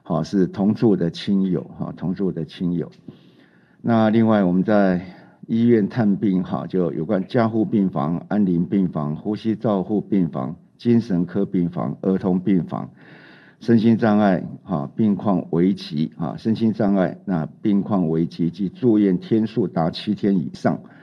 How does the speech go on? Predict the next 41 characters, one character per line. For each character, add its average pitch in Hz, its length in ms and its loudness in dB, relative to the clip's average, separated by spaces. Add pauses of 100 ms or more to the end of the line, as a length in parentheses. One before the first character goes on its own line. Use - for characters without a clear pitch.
(300)
的 90 120 -2
探 95 300 0
病 90 380 0
哈， - 240 -10 (400)
我 71 100 -8
们 80 120 -2
现 92 160 -2
在 82 80 0
有 69 140 -6
开 95 260 -4
放 - 260 -6
哈。 - 240 -14 (580)
那 113 220 2
另 113 180 6
外 110 160 6
是 107 260 2
符 113 360 2
合 110 240 0
主 110 180 -4
管 87 200 0
机 104 180 -2
关 107 320 0
防 98 240 0
疫 101 160 0
管 95 320 0
理 95 240 0
哈， 82 340 -4
得 - 200 0
开 101 260 -2
放 92 400 -2
哈， 80 240 -4
像 78 300 -2
K 107 180 0
书 107 180 -4
中 104 240 -2
心、 110 320 -2 (520)
室 120 280 2
内 104 300 2
游 90 220 4
乐 104 200 4
园、 76 400 0